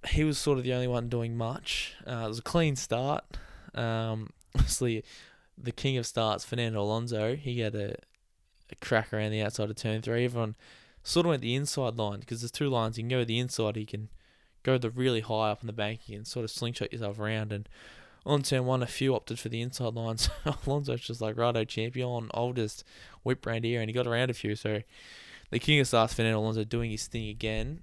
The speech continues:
Uh, the only other, uh, the only other notable thing that happened at the start, Giovinazzi and Carlos Sainz.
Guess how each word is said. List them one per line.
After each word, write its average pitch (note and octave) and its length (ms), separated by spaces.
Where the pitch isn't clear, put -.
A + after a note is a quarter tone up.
Uh, A2+ 400
the C3+ 120
only C3+ 140
other, A2 200
uh, A#2+ 180
the C#3 140
only C#3 180
other A2+ 180
notable B2+ 360
thing A#2+ 180
that A2 80
happened A2 200
at - 60
the A#2 60
start, G#2 360
Giovinazzi A2+ 840
and A2 260
Carlos A#2 420
Sainz. C#3+ 600